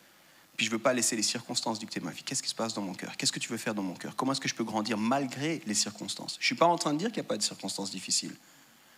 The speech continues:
Je suis en train de dire comment je peux grandir malgré les circonstances. On peut pointer du doigt partout, mais avec la foi, la responsabilité, c'est arrêter de trouver des excuses et dire, « Si je suis une nouvelle créature, et si Dieu m'a envoyé le Saint-Esprit,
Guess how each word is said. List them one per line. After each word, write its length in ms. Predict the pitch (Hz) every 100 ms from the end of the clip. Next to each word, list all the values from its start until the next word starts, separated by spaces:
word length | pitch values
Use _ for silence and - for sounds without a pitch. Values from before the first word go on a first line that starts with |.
| - -
Je 40 | -
suis 80 |
en 40 | 107
train 100 | 123
de 60 |
dire 100 | 113
comment 160 | 104 131
je 80 | -
peux 80 | 107
grandir 500 | 98 98 85 - - _ _ - -
malgré 340 | 113 110 127
les 60 | 110
circonstances. 760 | - 104 - - - - - - - - - - - - - - - - - -
On 80 | 127
peut 100 | 151
pointer 320 | 156 151 143
du 80 | 135
doigt 220 | 127 123
partout, 320 | 120 120 - - -
mais 160 | 113 117
avec 180 | 139
la 80 | 139
foi, 320 | 127 - -
la 140 | 135 113
responsabilité, 600 | 120 127 120 117 117 131
c'est 140 | -
arrêter 220 | 110 120
de 60 | 127
trouver 180 | - 117
des 100 | 110
excuses 340 | 107 - 127
et 60 | 113
dire, « 160 | 107 101
Si 280 | - 196
je 100 | 165
suis 480 | 147 - - 127 135 -
une 160 | 110 110
nouvelle 240 | 113 110
créature, 600 | - 107 104 - - - - -
et 40 | 123
si 220 | - 208
Dieu 200 | 151 202
m'a 100 | 180
envoyé 280 | 151 131 139
le 60 |
Saint-Esprit, 500 | 131 127 131 - 131